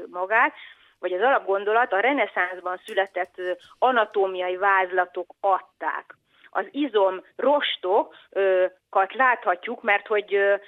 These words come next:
végig vonul a, legalábbis a földszint feletti szinteken, végig ezek az izomrostok, ami előtt van ez a függönyfal, ez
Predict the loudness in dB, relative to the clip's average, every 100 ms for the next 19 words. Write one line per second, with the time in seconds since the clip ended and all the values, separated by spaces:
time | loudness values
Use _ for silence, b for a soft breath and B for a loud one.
0 | B B 0 2 2 -2 -6 0 2 4
1 | 2 2 2 4 4 2 2 2 2 0
2 | -6 -6 -2 0 -2 -4 -2 0 -2 -6
3 | -10 -6 0 2 2 -2 -10 -16 -12 -10
4 | -10 -6 0 0 0 -2 -2 -4 -4 -4
5 | -4 -8 -10 -4 -4 -2 -4 -4 -8 -2
6 | 0 2 2 2 2 -2 -2 0 0 0
7 | -2 -6 -18 -6 -4 -4 -6 -4 -4 -4